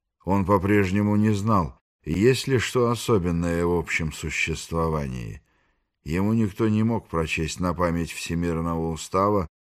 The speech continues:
события же на поверхности Земли его не прельщали. Отдалившись несколько, Ващев тихим шагом скрылся в поле и там прилег полежать,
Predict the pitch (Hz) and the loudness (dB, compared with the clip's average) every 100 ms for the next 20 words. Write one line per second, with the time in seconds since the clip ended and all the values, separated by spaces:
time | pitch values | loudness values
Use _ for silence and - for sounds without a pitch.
0 | _ _ _ - - 90 92 127 - 90 | _ _ _ -10 0 2 2 0 2 0
1 | 82 87 87 85 90 87 - 90 78 - | 0 0 -2 0 2 0 -2 -6 -4 -4
2 | 85 85 87 90 113 101 _ _ _ - | -4 -2 0 0 0 -2 _ _ _ -8
3 | 85 90 92 90 80 90 85 78 - 73 | -2 0 2 2 0 -2 -2 -4 -4 -4
4 | 62 53 _ _ _ _ _ _ _ _ | -4 -10 _ _ _ _ _ _ _ _
5 | _ _ _ _ _ _ 73 82 73 90 | _ _ _ _ _ _ -2 -2 0 0
6 | 90 110 - 80 - 82 76 - 71 - | 2 0 0 -6 -4 -4 -4 -6 -8 -6
7 | 69 67 _ _ - 85 87 82 - 90 | -8 -8 _ _ -8 -2 0 0 0 -2
8 | - - 85 90 80 92 87 85 82 - | -2 -10 -4 -2 -2 0 0 0 -4 -2
9 | 90 80 - 80 - - 107 85 71 _ | -2 -2 -4 -8 -6 0 2 2 -2 _
10 | _ _ _ - 82 80 90 80 85 87 | _ _ _ -6 -4 0 -2 0 -2 0
11 | 85 - 85 85 90 78 71 65 - | 0 -2 -2 0 0 -2 -6 -8 -16